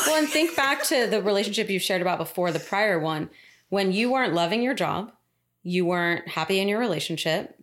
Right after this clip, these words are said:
Speaker 1: I think it's fair to say you weren't fully happy in your own skin and with yourself. The stakes were super high to go into any
Speaker 2: Mm.
Speaker 1: sort of other environment and really show yourself and be rejected for that.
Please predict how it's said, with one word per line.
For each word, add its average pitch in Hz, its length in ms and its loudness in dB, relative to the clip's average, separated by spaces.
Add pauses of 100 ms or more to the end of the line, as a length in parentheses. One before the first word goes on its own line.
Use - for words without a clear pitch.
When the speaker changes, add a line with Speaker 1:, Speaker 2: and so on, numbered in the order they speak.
(260)
Speaker 1:
I 160 120 0
think 165 240 -2
it's 160 100 -4
fair 170 140 0
to 170 40 0
say 165 220 -2
you 165 260 -2
weren't 165 240 -2
fully 160 680 -2
happy 165 600 -4 (160)
in 165 120 0
your 160 140 0
own 170 200 0
skin 156 320 -2
and 156 160 0
with 151 160 -6
yourself. 156 600 -6 (720)
The 160 160 -2
stakes - 440 0
were 320 100 2
super 220 600 0
high 175 600 -2 (380)
to - 100 -4
go 208 220 2
into 220 160 2
any 185 220 2
Speaker 2:
Mm. - 20 -2
Speaker 1:
sort 208 200 -2
of 180 120 -2
other 175 280 2
environment 165 840 0
and 180 100 0
really 175 220 0
show 170 160 -2
yourself 175 400 -2
and 170 100 -2
be 165 80 0
rejected 156 520 -4
for - 180 -8
that. 90 320 -6